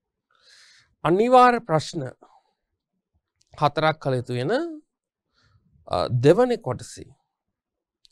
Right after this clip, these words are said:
රචනා මාදිලියේ ප්‍රශ්න. යට හැමදාම පළවෙනි ප්‍රශ්නෙට යොමු වන මෙම තාර්කික පරිපථ නිර්මාණය කරන කොටස ගැන තමයි අපි අද කතා කරන්නේ.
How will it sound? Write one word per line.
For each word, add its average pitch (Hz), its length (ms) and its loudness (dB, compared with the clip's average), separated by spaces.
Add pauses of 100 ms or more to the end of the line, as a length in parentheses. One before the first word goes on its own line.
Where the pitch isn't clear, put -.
(140)
රචනා 185 520 -2
මාදිලියේ 143 520 -4
ප්‍රශ්න. - 300 -12 (1300)
යට 135 220 -2 (840)
හැමදාම 135 600 0 (1400)
පළවෙනි 175 380 2
ප්‍රශ්නෙට 139 460 -6
යොමු 107 280 -8
වන 127 160 -2 (1120)
මෙම 160 140 2 (400)
තාර්කික 185 520 0
පරිපථ 147 420 -4
නිර්මාණය 135 600 -4
කරන 135 300 -6
කොටස 123 340 -10
ගැන 123 280 -8
තමයි 120 220 -6
අපි 127 160 -6
අද 123 140 -8
කතා 143 300 -4
කරන්නේ. - 280 -18